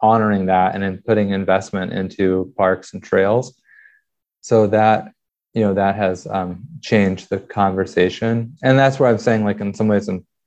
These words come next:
replacing the conversation about self-driving cars for actual, if you are thinking about the development of a space, the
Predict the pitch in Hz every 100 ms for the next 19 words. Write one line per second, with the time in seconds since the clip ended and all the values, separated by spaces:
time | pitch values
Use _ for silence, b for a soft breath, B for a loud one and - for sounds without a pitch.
0 | _ 110 104 - 101 101 113 107 107 107
1 | 104 104 104 107 104 107 104 104 104 -
2 | - 104 - 107 104 107 107 110 110 110
3 | - _ _ _ _ 123 117 107 107 -
4 | _ - 110 113 - 110 101 98 - -
5 | _ _ - - 117 107 101 107 107 101
6 | 98 92 92 92 101 98 101 98 95 95
7 | 104 - 117 113 113 - - 92